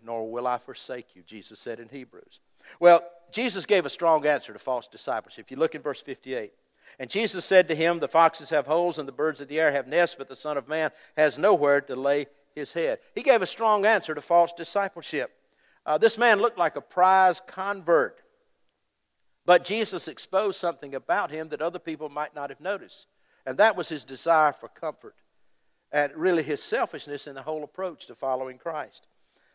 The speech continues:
Uh, it was like Christ was saying to him this, "You really haven't thought this through, have you?" And then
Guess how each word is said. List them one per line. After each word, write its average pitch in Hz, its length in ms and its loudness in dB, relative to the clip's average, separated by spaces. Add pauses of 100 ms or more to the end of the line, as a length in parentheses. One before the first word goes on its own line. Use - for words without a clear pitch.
Uh, 135 220 2
it 190 80 0
was 180 140 -2
like 226 240 4
Christ 220 360 2
was 156 120 -10
saying 190 260 -2
to 147 60 -14
him 160 160 -12
this, 151 280 -10 (380)
"You 220 220 -8
really 220 260 2
haven't 160 280 0
thought 156 200 0
this 135 160 -14
through, 160 340 -12 (180)
have 110 220 -16
you?" 80 100 -20 (1120)
And 190 160 0
then 247 280 6